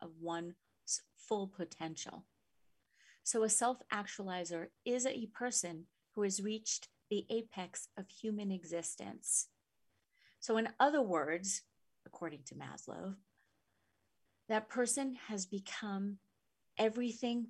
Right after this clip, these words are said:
they're pa-, capable of becoming. So this realization of potential can occur in many ways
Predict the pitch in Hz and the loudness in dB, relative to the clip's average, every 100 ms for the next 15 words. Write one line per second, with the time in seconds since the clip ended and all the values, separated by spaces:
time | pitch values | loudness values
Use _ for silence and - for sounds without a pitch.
0 | - 220 220 - 214 - 254 262 214 185 | 6 6 6 -2 -4 -2 -2 0 0 0
1 | 175 170 165 _ 190 175 - 214 190 170 | 0 -2 -4 _ -6 -4 -4 -2 -2 -4
2 | 190 - _ _ _ _ _ _ _ _ | -12 -16 _ _ _ _ _ _ _ _
3 | _ _ - 233 220 254 277 311 294 262 | _ _ 0 2 4 4 4 2 6 6
4 | 220 240 254 262 247 208 - 208 202 226 | 6 4 4 2 2 2 0 -2 0 0
5 | 220 220 - 214 196 196 - 220 214 202 | 2 0 2 0 0 0 0 2 2 2
6 | 202 214 240 254 240 180 170 156 151 165 | 2 2 2 2 2 0 -4 -6 -10 -4
7 | - | -4